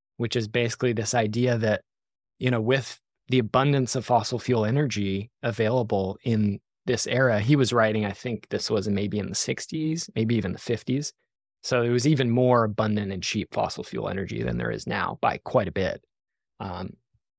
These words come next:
o-, on a per capita measure, right? And he basically was saying, because there's so much energy available now, those who are really in power, they don't have to keep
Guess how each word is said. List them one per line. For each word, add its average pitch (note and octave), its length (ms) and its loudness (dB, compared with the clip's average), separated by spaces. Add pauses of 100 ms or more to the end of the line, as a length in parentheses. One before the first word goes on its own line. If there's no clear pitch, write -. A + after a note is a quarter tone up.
(760)
o-, - 140 0
on A#2 140 2
a G2 40 -2
per - 200 2
capita - 580 -2 (140)
measure, G#2+ 440 -2
right? G2 240 -2 (540)
And B2 240 -2
he - 200 0
basically C#3+ 360 4
was B2 140 0
saying, C3 500 0 (800)
because D#3 460 2
there's C3 200 4
so D3 360 4
much C#3+ 200 2
energy C3 360 0
available G#2+ 440 0
now, G2 420 -6 (380)
those C#3 380 4
who C#3+ 100 4
are C3 120 8
really B2 280 4
in A2+ 120 2
power, C#3 560 0 (600)
they D3+ 140 4
don't G3+ 160 6
have E3 240 0
to - 80 -6
keep - 260 -2